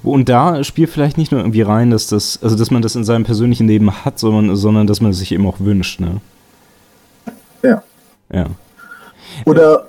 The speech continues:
Speaker 2: um noch ein bisschen, jetzt, jetzt, wo ich drüber nachdenke, was, was auf mich relativ konkret zutrifft, ist, ähm, die, ähm,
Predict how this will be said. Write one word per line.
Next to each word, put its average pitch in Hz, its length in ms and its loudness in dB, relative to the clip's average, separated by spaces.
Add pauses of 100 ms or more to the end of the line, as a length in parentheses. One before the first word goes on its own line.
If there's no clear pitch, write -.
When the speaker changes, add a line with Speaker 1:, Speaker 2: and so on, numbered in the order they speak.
Speaker 2:
um 185 120 6
noch 196 160 4
ein 185 60 8
bisschen, 220 520 4
jetzt, 185 260 -2
jetzt, 190 340 -2
wo 160 200 0
ich - 140 -2
drüber 170 220 0
nachdenke, 185 800 2
was, 156 300 -2
was 165 200 0
auf - 280 -2
mich 185 440 4
relativ 156 800 2 (420)
konkret 143 760 2
zutrifft, 196 840 0
ist, 156 480 0 (120)
ähm, 147 600 6 (760)
die, 151 420 6 (200)
ähm, 139 760 4